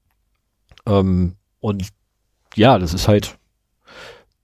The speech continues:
deren täglich Brot, letztendlich Rechnersysteme zu attackieren und zu übernehmen. Und irgendwie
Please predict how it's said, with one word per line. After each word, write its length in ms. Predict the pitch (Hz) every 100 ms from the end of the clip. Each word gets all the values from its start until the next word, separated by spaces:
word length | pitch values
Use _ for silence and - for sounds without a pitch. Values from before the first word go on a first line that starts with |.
| _
deren 400 | 107 113 131 131
täglich 400 | - 123 127 104
Brot, 500 | - 90 135 269 - _ _ _ _ -
letztendlich 580 | 135 - 160 190 - - - _ -
Rechnersysteme 680 | 139 143 160 160 - 165
zu 300 | 160 160 156
attackieren 460 | - - 135 - 156
und 140 | 156
zu 100 | -
übernehmen. 360 | 160 143 160 220 _ _ - - - - _ _ _ _
Und 300 | 113 123 113 _ _ _ - _ _ _ _ _ _ _ _ - - _ _ _ - - _ _ - -
irgendwie 480 | - 131 143 185